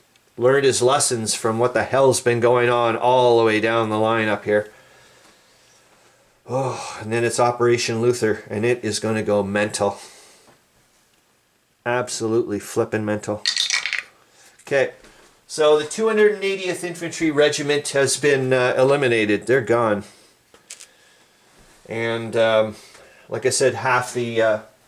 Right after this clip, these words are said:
the remaining, uh, bits of the forty-seventh,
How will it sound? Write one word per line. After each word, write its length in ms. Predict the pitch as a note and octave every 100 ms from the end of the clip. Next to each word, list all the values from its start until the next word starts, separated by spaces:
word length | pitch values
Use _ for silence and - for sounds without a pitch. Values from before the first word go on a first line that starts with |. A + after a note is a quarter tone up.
| - - _ _ A#2+
the 140 | B2+
remaining, 640 | B2 B2+ C#3+ C#3 A#2+ A#2 A2+ - -
uh, 260 | A#2+ A2+
bits 380 | A2 B2+ - -
of 120 | C3+
the 80 | A#2
forty-seventh, 800 | - B2+ B2 - C3 A#2+ -